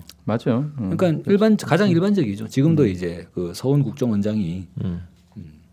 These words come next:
Speaker 1: 자, 우리 저기 빨리 끝냅시다. 지금 시간 너무 많이 됐어요.
Speaker 3: 어, 그래.
Speaker 1: 점심시간 다 돼가는데.
Speaker 3: 어쨌든 저기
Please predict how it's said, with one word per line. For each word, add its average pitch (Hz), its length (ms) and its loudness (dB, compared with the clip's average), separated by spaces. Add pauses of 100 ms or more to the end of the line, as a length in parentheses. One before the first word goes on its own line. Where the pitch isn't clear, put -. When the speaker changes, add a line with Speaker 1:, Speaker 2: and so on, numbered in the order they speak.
(240)
Speaker 1:
자, 160 100 8
우리 143 380 8 (240)
저기 117 200 0
빨리 131 280 -2
끝냅시다. 117 520 2 (420)
지금 104 180 -4
시간 151 220 6
너무 101 120 8
많이 113 160 10
됐어요. 92 340 -4 (100)
Speaker 3:
어, 107 140 -10
그래. 92 160 -6 (140)
Speaker 1:
점심시간 110 460 2
다 85 100 0
돼가는데. 92 480 -2
Speaker 3:
어쨌든 139 340 6
저기 107 300 0